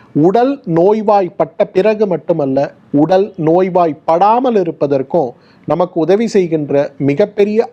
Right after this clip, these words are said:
அருமருந்து எதுனா தேற்றான் கொட்டை தான். தேற்றான் கொட்டையுடைய மருத்துவ குணங்கள் அப்படின்னு பார்த்தோம்னா, முதலாவது மருத்துவ குணம் உடலில் இருக்கக்கூடிய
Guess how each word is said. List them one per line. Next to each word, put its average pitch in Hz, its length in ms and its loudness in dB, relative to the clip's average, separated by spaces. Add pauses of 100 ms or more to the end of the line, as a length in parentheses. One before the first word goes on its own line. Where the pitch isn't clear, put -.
அருமருந்து 170 600 0
எதுனா 139 240 -2 (400)
தேற்றான் 135 420 -2
கொட்டை - 300 -10
தான். - 120 -20 (1040)
தேற்றான் 269 540 2
கொட்டையுடைய 170 540 0 (260)
மருத்துவ 214 520 -2
குணங்கள் 143 360 -4 (100)
அப்படின்னு 143 360 -4
பார்த்தோம்னா, 131 440 -4 (300)
முதலாவது 185 580 0
மருத்துவ 139 340 -4
குணம் 135 240 -2 (720)
உடலில் 262 460 2
இருக்கக்கூடிய 143 600 -2